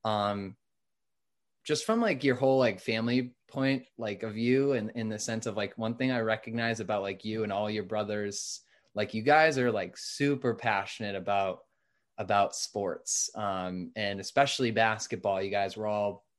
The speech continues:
basketball players growing up. I mean, and obviously you now continuing on professionally over in Ireland.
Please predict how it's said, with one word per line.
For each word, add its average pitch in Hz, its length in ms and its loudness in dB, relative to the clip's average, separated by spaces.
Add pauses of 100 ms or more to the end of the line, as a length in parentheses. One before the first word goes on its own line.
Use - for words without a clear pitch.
(120)
basketball 104 520 -2
players 101 460 -4
growing 95 400 -6
up. 131 320 2
I 98 80 -2
mean, 95 320 -8 (160)
and 92 380 -8
obviously 107 580 -2
you 110 500 -2
now 110 460 -4 (420)
continuing 107 640 -2
on 101 360 -2
professionally 107 800 -2
over 104 320 -2
in 95 80 -6
Ireland. 101 640 -4